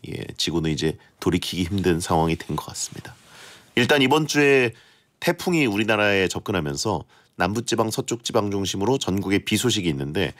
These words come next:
비가 오면 보통, 어, 더위가 좀 식는 그런 게 인지상정 아니겠습니까? 근데 이번 태풍은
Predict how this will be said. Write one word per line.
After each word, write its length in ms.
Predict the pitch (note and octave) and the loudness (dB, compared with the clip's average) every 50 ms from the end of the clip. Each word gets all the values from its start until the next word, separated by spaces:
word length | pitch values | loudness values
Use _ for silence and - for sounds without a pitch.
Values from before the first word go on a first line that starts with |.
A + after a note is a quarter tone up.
| - - - _ _ - | -16 -20 -20 _ _ -4
비가 260 | - A2+ G2 C3 C#3 | 0 2 4 4 4
오면 240 | D3+ D3+ D3+ D3+ C#3 | 4 4 2 2 2
보통, 420 | A#2+ A#2+ B2 - B2 B2 B2 B2+ B2+ - _ _ _ _ _ _ _ _ _ | 0 0 0 0 0 0 0 -2 -6 -10 _ _ _ _ _ _ _ _ _
어, 200 | - D2+ D2 C#2+ - | -8 -6 -6 -4 -2
더위가 320 | - F#2+ G#2 A#2 A2+ A2+ | 2 2 4 4 4 4
좀 460 | G2 A2 G#2+ G2+ G2 F#2+ E2+ D2+ - - _ | 2 2 0 0 0 -2 -4 -4 -6 -10 _
식는 420 | - - - E3+ E3+ D3 G#2 D2 - - _ _ _ _ - | -4 -4 0 0 2 2 2 0 -2 -6 _ _ _ _ -6
그런 240 | - A#2 C3 C#3+ C#3 | -2 0 2 2 2
게 100 | C3+ A#2 | 2 0
인지상정 540 | G2 F#2+ F#2+ F#2 G#2 G#2+ G2+ G2+ G2+ F#2+ | 0 0 0 -2 -2 -2 -2 0 0 -2
아니겠습니까? 680 | E2 C2+ B1+ C2 - - - - - - - F#2+ A2+ B2+ | -2 -2 -2 -6 -8 -8 -10 -10 -10 -8 -6 -6 -6 -6
근데 200 | A#2+ F2 E2+ F2 | -4 -4 -2 0
이번 180 | - G#2 G#2+ | 0 0 0
태풍은 460 | G#2 A2 G#2+ - - A2 B2 C#3+ C#3 | 0 -2 -4 -2 -2 0 0 0 0